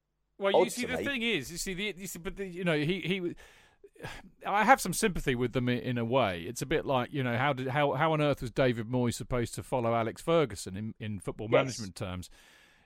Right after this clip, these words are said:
Speaker 1: You know, nobody dared, apart from you, Tony, have a go at Roman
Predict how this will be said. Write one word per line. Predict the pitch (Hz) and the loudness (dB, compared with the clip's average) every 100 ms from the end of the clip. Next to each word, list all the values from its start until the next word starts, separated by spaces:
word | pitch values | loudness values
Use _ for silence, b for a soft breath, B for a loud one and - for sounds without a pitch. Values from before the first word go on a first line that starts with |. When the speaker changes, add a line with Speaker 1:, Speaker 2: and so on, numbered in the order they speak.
| b | b
Speaker 1:
You | 147 | -2
know, | 147 139 - _ _ | 2 0 -2 _ _
nobody | 180 208 240 180 | 6 8 8 4
dared, | 160 - 190 180 123 | 2 8 10 10 6
apart | - 139 151 - | 2 2 2 2
from | 131 | -2
you, | 135 127 | 0 0
Tony, | - 110 95 104 | -2 -4 -4 -6
have | 117 143 | -4 -4
a | 131 | 0
go | 156 156 | 8 10
at | 131 | 10
Roman | 95 104 95 95 117 | 6 0 0 -2 -6